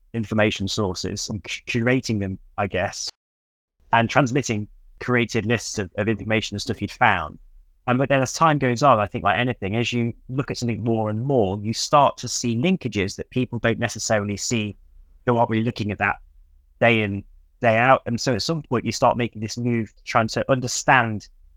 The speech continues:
things and build linkages between different sources and look for patterns. And of course, that, I guess, comes to a head in your,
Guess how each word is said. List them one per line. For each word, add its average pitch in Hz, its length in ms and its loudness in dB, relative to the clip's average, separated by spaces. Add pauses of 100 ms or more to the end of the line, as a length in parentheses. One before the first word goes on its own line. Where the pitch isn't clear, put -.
things 98 360 0
and 104 140 -2
build 110 220 2
linkages 113 460 0
between 107 280 -4
different 101 280 -4
sources 104 500 -2
and 98 100 -4
look - 140 -6
for - 60 -20
patterns. - 600 -4 (440)
And 120 120 0
of 113 80 -2
course, 120 260 -2
that, 123 220 6 (260)
I 110 60 -2
guess, 117 200 -2
comes 127 340 -2
to 110 260 -2 (960)
a 123 100 6
head 160 340 2 (300)
in 123 120 -4
your, 127 280 0